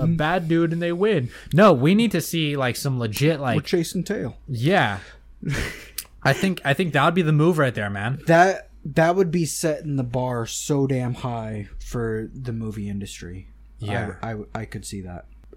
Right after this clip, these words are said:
Speaker 1: I would really hope, because we saw in The Flash that they were using the Red Death in this one, so I hope that didn't ruin it.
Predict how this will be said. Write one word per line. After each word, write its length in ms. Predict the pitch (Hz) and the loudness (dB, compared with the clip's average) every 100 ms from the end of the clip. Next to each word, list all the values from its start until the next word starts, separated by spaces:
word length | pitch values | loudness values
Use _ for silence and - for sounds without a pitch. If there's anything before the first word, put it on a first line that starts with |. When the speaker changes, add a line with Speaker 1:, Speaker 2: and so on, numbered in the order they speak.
| - | -6
Speaker 1:
I 520 | 151 156 160 160 156 156 | -2 2 2 2 0 -2
would 280 | - 151 143 | -6 -2 0
really 260 | 143 185 175 | 4 4 4
hope, 280 | 139 160 156 | 4 2 2
because 280 | 139 165 147 | 0 0 -2
we 80 | 151 | -2
saw 220 | 208 226 | 0 0
in 140 | 156 | 0
The 60 | 120 | -4
Flash 500 | - 127 110 104 - | -6 -6 -6 -8 -8
that 160 | 113 | -8
they 120 | 113 110 | -6 -6
were 120 | 107 | -4
using 400 | 104 110 104 101 | -4 -4 -4 -4
the 80 | 98 | -4
Red 300 | 98 95 92 | -6 -8 -8
Death 480 | 98 95 - - - - - - - | -6 -6 -10 -18 -20 -20 -20 -20 -14
in 140 | 101 | -10
this 220 | 95 95 101 | -10 -10 -12
one, 160 | 92 | -12
so 120 | 107 101 | -10 -8
I 60 | |
hope 200 | 113 131 | -8 -8
that 180 | 101 92 | -8 -8
didn't 220 | 95 85 - | -10 -10 -10
ruin 320 | 95 87 82 | -10 -10 -12
it. 180 | 85 | -14